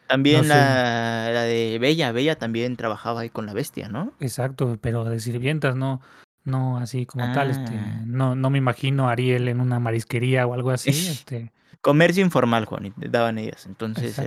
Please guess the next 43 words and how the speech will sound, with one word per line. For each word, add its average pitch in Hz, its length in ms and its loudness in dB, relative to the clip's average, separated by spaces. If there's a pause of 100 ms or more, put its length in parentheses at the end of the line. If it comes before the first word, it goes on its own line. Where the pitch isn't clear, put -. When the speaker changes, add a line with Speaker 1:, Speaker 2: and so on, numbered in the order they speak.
(240)
Speaker 1:
era 123 220 -14 (120)
un - 60 -20
trabajo 127 300 -2
informal. 131 220 -2
Speaker 2:
Comercio 139 220 -2
informal. 123 400 -6
Ella 131 280 0
sí 160 360 -4 (220)
Speaker 1:
<laughs> 127 240 4
Speaker 2:
recibía 117 80 -4
su, 120 300 -2 (340)
su - 180 -6
trabajo 135 540 2
cada, 127 500 -2
su, 139 320 -2
perdón, 139 280 2
su 135 160 -4
pago 143 320 4
cada 127 200 -2
quince 123 280 -6
días, 135 440 -4
este, 127 300 -12
y 113 60 -12
pues, 127 300 -4
Speaker 1:
<laughs> - 480 -20
Speaker 2:
como 131 200 -4
vimos 139 260 -2
en 147 100 0
la - 20 -2
escena, 160 240 -2
pues, 139 180 -8
juntaba, 143 420 2
¿no? 165 320 -6
Así, 135 340 -8
este, 127 200 -6
Speaker 1:
Ujú. 127 140 -4
Speaker 2:
como 127 160 -2
tú 135 180 -2
igual 131 560 -2
haces 131 180 -2
tu 143 100 -2
alcancía, 143 500 0
¿no? 151 200 -4